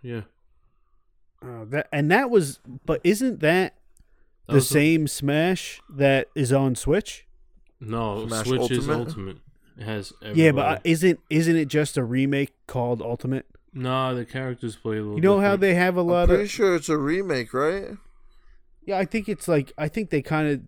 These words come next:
Speaker 2: it's not that Super Smash.
Speaker 3: So wait, is, wait, is that the reason why you can't have s-, uh, the new Sephiroth and all those D L C characters in the D S version? 'Cause the D S version is the last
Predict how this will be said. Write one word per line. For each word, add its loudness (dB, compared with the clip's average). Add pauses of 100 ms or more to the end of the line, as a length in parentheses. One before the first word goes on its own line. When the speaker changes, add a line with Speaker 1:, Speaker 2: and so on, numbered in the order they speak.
(120)
Speaker 2:
it's -8
not -2
that -6
Super -2
Smash. -4
Speaker 3:
So 6
wait, 4
is, -2 (120)
wait, 8
is 0
that 4
the 6
reason 4
why 4
you 2
can't -2
have 0
s-, -14 (340)
uh, 0
the -4
new -6
Sephiroth -2
and -6
all -4
those -4
D -6
L -2
C -8
characters -8
in -10
the -10
D -6
S -6
version? -6 (340)
'Cause -4
the -4
D -4
S -4
version -8
is -10
the -10
last -8